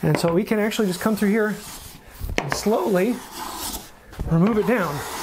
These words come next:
I'm taking a very, very light shaving, and these are just, like,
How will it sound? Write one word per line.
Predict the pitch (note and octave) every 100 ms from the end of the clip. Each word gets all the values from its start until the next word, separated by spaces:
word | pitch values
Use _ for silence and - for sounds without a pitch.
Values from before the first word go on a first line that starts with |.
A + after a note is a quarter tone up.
| - - - - - - - - - - - - - - - - - - - - - - - - - - - - - - - - - - - - - - - -
I'm | E3
taking | A3+ A#3 G3
a |
very, | C#3+ F#3 A#3
very | A#3 A3 G3+
light | G3 G3+
shaving, | G3 G3 F3+ C3+
and | C#3+ D3
these | F#3 F#3+
are | D#3+
just, | F3 E3+
like, | D#3+ D3 -